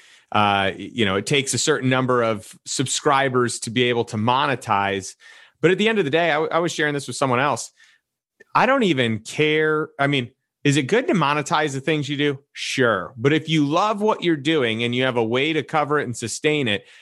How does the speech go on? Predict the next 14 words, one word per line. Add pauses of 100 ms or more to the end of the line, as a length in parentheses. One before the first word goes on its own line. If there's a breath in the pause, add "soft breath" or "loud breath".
(120 loud breath)
I
think
that
that's
incredible.
And
there
is
a
danger
to
look
out
for